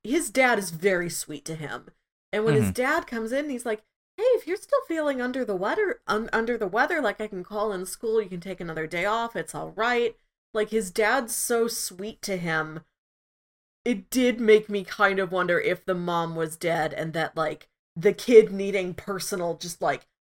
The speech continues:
Speaker 1: "I just can't be at school today" time was, like, something the dad was used to. Like, you know, it takes Teddy a while to deal with things, you know, even if it's just a cold, like,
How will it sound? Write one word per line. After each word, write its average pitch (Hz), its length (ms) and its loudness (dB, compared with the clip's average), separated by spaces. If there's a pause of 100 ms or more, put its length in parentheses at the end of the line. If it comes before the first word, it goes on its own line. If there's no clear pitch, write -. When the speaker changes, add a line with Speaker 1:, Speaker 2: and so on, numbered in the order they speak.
(120)
Speaker 1:
"I 220 140 8
just 175 280 -8
can't 180 320 -6
be 160 140 -6
at - 120 -6
school 160 360 -4
today" 151 400 -6
time 147 560 -8 (240)
was, 185 180 -2
like, 185 160 -4
something 190 460 -2
the 180 80 -2
dad 170 400 0
was 147 200 -10
used 143 440 -8
to. 139 120 -10
Like, 147 320 -8 (560)
you 202 120 -6
know, 196 60 -4
it 190 80 -8
takes 254 300 -4
Teddy 226 300 -2
a 208 60 2
while 220 300 2
to 220 100 -10
deal 214 340 0
with 262 240 -2
things, 151 400 -6
you 185 120 -6
know, 170 260 -4
even 196 260 -4
if 202 100 -8
it's 196 180 -6
just 208 200 -6
a 156 80 -6
cold, 190 580 2
like, 151 320 -4